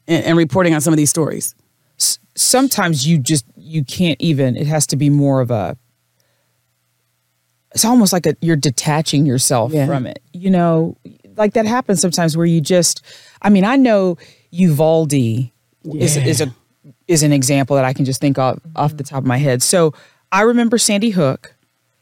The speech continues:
Speaker 2: and I just knew the day that that happened, I said, "We will never
Speaker 1: Mm-hmm.
Speaker 2: report on something like this again. This will be the last time.
Speaker 1: Right.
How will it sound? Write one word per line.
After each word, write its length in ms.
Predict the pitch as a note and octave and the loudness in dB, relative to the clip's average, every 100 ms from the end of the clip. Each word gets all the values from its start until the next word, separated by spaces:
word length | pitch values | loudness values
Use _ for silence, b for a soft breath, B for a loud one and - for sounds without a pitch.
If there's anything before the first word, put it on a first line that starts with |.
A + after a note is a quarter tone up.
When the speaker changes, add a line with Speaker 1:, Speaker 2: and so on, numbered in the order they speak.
| _ _ | _ _
Speaker 2:
and 120 | - - | -6 -2
I 140 | F#3 | 0
just 260 | G#3 A#3 - | 2 2 2
knew 380 | F#3 F3+ F3 D#3 | 2 2 2 2
the 120 | D3 | 0
day 260 | C3 D#3+ E3 | 0 2 2
that 180 | D#3 - | 0 -2
that 180 | D3 | -4
happened, 460 | D3+ - C#3 C3 C3 | -4 -6 -6 -4 -2
I 60 | C#3+ | -2
said, 200 | - C#3 | -2 -2
"We 180 | F#3 | -2
will 180 | F#3+ C#3 | -2 -2
never 580 | C#3 C#3+ C#3 A#2+ G#2+ C3+ _ - | -4 -2 -2 -2 -6 -12 _ -20
Speaker 1:
Mm-hmm. 140 | D#3 | -18
Speaker 2:
report 320 | D#3 D3+ D#3 B2 | -14 -10 -8 -6
on 80 | B2+ | -6
something 240 | A#2+ A#2 | -8 -8
like 160 | B2+ B2+ | -10 -10
this 160 | B2+ | -12
again. 280 | - - - _ | -16 -20 -20 _
This 160 | F#3+ - | -2 0
will 60 | E3 | 0
be 100 | D#3+ | 0
the 100 | D#3 | 0
last 260 | D3 E3+ | 0 -2
time. 160 | - A3 | -6 -4
Speaker 1:
Right. 240 | D3+ G2 | -4 -6